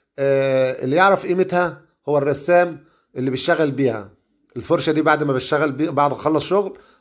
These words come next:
اغسلها غسلة تمام بشوية بريل او رابسو اي مسحوق غسيل وتشيلها اهو زي ما حضراتكم شايفين اهو.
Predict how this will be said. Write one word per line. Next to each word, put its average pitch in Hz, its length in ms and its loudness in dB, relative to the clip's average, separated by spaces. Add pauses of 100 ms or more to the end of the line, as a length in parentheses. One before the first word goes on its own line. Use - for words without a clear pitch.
اغسلها 165 280 0
غسلة 151 240 0
تمام 165 400 2
بشوية 151 240 2
بريل 147 340 0
او 127 140 0
رابسو 160 480 -2
اي 151 140 -2
مسحوق 143 540 -6
غسيل 160 460 -2 (440)
وتشيلها 151 1000 -2 (2000)
اهو 170 340 0 (400)
زي 160 220 0
ما 175 80 -2
حضراتكم 160 360 2
شايفين 156 360 -2
اهو. 190 420 -2